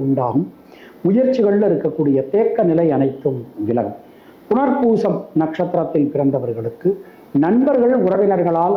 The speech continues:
அனுகூலமான தன்மை காணப்படும். பூசம் நட்சத்திரத்தில் பிறந்தவர்களுக்கு எந்த விஷயத்திலும் இருக்கக்கூடிய தேக்க நிலை விலகும்.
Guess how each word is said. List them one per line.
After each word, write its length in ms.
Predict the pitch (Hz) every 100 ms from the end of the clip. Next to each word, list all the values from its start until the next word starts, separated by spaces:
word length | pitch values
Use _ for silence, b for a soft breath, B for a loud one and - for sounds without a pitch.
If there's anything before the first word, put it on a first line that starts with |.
| 147
அனுகூலமான 680 | 160 202 214 185 175 175 170
தன்மை 340 | 143 151 139 120 - -
காணப்படும். 640 | - 120 131 - 113 180 - B B B -
பூசம் 420 | 240 269 247 202 127 - -
நட்சத்திரத்தில் 720 | 165 - 175 170 170 - 151 135
பிறந்தவர்களுக்கு 680 | 139 135 120 117 117 - 185 - - B B B -
எந்த 280 | 160 247 285
விஷயத்திலும் 640 | 226 240 254 247 277 269 220
இருக்கக்கூடிய 600 | - 175 175 156 139 139
தேக்க 340 | 208 233 233
நிலை 280 | 180 156 160 131 120 - - 113
விலகும். 340 | 117 123 151